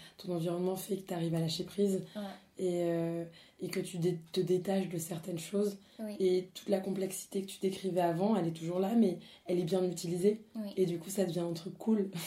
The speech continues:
Speaker 2: Ouais.
Speaker 1: <laughs>
Speaker 2: Et c'est, c'est un peu drôle aussi parce que, au ces moments, je, je suis dans les trente ans. Ouais, c'est ça.
Speaker 1: Mhm.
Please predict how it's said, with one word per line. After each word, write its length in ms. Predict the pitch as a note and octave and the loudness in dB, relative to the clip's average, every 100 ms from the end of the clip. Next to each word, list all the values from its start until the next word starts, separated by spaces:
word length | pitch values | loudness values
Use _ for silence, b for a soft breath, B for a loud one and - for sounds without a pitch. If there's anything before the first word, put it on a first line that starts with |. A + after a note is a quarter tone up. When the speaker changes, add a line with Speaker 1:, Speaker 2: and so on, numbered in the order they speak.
| - | -2
Speaker 2:
Ouais. 80 | A3+ | -2
Speaker 1:
<laughs> 1000 | - G3+ G3+ G3 - - - - - - | 0 -2 -2 -6 -8 -20 -20 -18 -10 -2
Speaker 2:
Et 400 | G3 F#3+ F#3+ - | 0 0 -4 -6
c'est, 280 | - G#3+ - - | -4 -6 -6 -6
c'est 160 | G#3+ | -4
un 60 | G3+ | -4
peu 200 | A3 A3+ | -4 -6
drôle 400 | A3 G3 G3+ A3 | -6 -4 -2 -4
aussi 260 | F#3+ - G#3 | -6 -8 -8
parce 240 | F#3 F#3 | -8 -8
que, 480 | - F3+ F3+ F3 F3 - G3 | -8 -6 -4 -6 -8 -8 -8
au 60 | |
ces 320 | F#3 - F#3+ | -6 -6 -6
moments, 640 | F#3+ F#3 F3+ F3+ F#3+ G3 G3 | -6 -6 -6 -4 -4 -4 -6
je, 140 | F#3+ F#3 - - - - | -6 -10 -10 -14 -12 -4
je 200 | G3 F3+ | -2 -2
suis 280 | F3+ F#3 | -4 -8
dans 220 | F3 F3 F3 | -8 -10 -8
les 180 | F3+ F3+ - | -10 -12 -16
trente 320 | - F#3+ F#3+ | -12 -10 -8
ans. 280 | G3 A#3 C#4 - _ - - | -6 -4 -6 -10 _ -16 -10
Ouais, 100 | G#3 | -10
c'est 160 | - G3+ | -10 -10
ça. 180 | A3+ | -8
Speaker 1:
Mhm. 80 | A3+ | -4